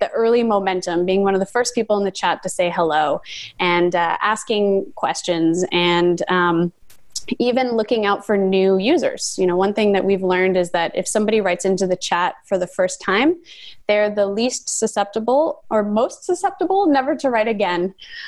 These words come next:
Um, basically the most at risk of never writing again, um, unless they're recognized or positively reinforced in some way. So we'll give, uh, volunteer animators basically a list of, um, uh, a list of instructions or,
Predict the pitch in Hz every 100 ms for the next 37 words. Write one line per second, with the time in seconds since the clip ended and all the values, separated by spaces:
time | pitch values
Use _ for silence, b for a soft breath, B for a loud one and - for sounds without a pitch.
0 | B - 196 185 175 175 175 208 247 285
1 | 269 254 254 - 226 196 220 214 - -
2 | 202 190 180 180 170 170 165 160 156 165
3 | 160 185 175 165 220 214 208 - 208 185
4 | 185 180 185 190 208 196 180 185 175 170
5 | - 175 190 180 180 170 175 170 - 156
6 | - 147 165 - 202 202 185 - 190 202
7 | 208 202 202 190 - B B B B 185
8 | 175 196 196 190 185 160 180 180 165 147
9 | 147 175 165 170 170 170 170 175 175 -
10 | 165 165 165 170 156 156 160 170 - -
11 | - - 185 175 170 - - 202 190 190
12 | 180 180 175 165 175 170 170 160